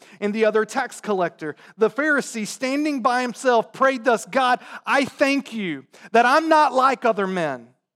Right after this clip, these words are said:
extortioners, unjust,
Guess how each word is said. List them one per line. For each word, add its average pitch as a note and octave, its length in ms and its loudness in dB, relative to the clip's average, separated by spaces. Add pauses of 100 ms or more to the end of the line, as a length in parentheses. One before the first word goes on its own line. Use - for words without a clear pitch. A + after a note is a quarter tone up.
(460)
extortioners, G3+ 1120 -4 (340)
unjust, G3 720 -2